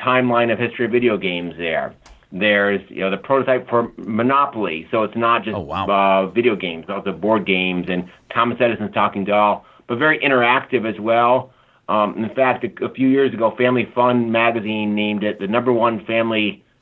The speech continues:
Speaker 1: destination in the United States. Um, so it's, if you're anywhere near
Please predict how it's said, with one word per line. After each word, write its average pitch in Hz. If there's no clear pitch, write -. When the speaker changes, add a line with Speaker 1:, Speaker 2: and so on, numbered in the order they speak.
Speaker 1:
destination 107
in 98
the -
United 95
States. 95
Um, 95
so 131
it's, 123
if 123
you're 123
anywhere 147
near 135